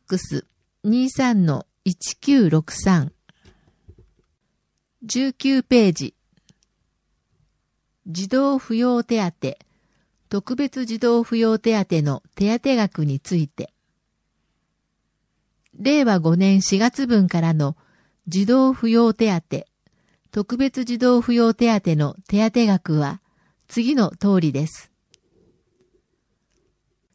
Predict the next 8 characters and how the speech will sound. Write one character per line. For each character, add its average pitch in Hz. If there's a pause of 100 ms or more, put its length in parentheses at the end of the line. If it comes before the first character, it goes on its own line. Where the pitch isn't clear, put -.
(560)
児 196
童 254
扶 240
養 226
手 202
当、 - (400)
月 170
額。 175